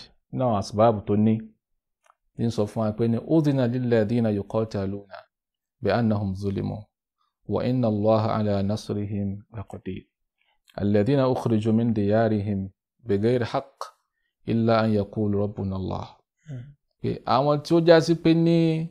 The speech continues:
Speaker 1: wọ́n ń pa wọ́n, àwa la fún wọn láṣẹ pé ní ẹ̀yin náà ẹ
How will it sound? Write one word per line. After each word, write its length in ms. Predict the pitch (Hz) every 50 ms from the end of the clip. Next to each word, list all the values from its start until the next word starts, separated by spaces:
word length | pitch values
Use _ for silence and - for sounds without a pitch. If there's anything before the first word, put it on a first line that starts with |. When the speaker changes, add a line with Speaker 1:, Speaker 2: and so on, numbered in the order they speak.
| - _ _ _ _ _ _ _ _ _ _ _ _ _ _ -
Speaker 1:
wọ́n 200 | 135 143 151 151
ń 60 | 147 151 -
pa 120 | - 135 139
wọ́n, 280 | 147 151 156 156 151 151 156 - - _ _ _ _ _ _ _ _ _ _ _ _ _ _ _ _ _ _ -
àwa 180 | 98 107 117 117
la 120 | 120 120 117
fún 200 | - - 135 127
wọn 100 | 123 123
láṣẹ 340 | 131 135 131 - 110 113 113
pé 140 | 110 - 123
ní 120 | 123 123 123 127 127 -
ẹ̀yin 240 | - 101 110 123
náà 120 | 147 143 123
ẹ 80 | 113